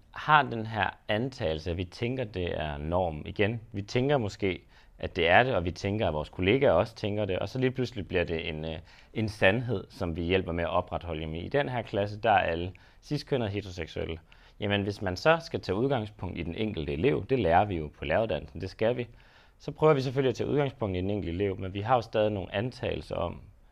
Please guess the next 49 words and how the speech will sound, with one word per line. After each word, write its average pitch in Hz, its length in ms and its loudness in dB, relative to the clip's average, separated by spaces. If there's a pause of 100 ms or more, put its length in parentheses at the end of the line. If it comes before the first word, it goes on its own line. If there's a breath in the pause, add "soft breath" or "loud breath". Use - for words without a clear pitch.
(160)
hvem 95 220 -2
de 90 100 -4
elever 85 300 0
er, 80 140 2
og 92 180 0
vi 92 40 -6
har 90 180 -2
nogle 82 220 -4
normer. 85 360 -2 (460 soft breath)
Så - 80 -16
på 127 80 -2
den 139 120 2
måde 131 140 -2
bliver 127 120 2
vi 104 80 -2
måske 104 300 -2
også 101 140 -4
med 101 80 -2
til - 140 -6
at - 140 -6
opretholde 95 680 0
forestillingen 82 680 -6
om, 98 300 -4
at 90 80 -6
man 82 200 -6
er 110 120 0
heteroseksuel 98 680 -8
og - 80 -8
ciskønnet, 82 580 -6 (340 soft breath)
ved 104 300 4 (100)
at 87 120 -2
planlægge 107 520 2
sin 85 160 -8
undervisning, 85 640 -6
og 80 60 -6
ved 90 80 0
at 85 100 -2
vælge 98 180 0
materialer, 87 720 -4
og 80 60 -6
ved 90 80 -4
at 82 140 -6
dele 82 180 -4
eleverne 82 460 -6
op 80 280 -8
på 80 140 -6
en 71 220 -12
særlig 80 400 -2
måde. 80 380 -4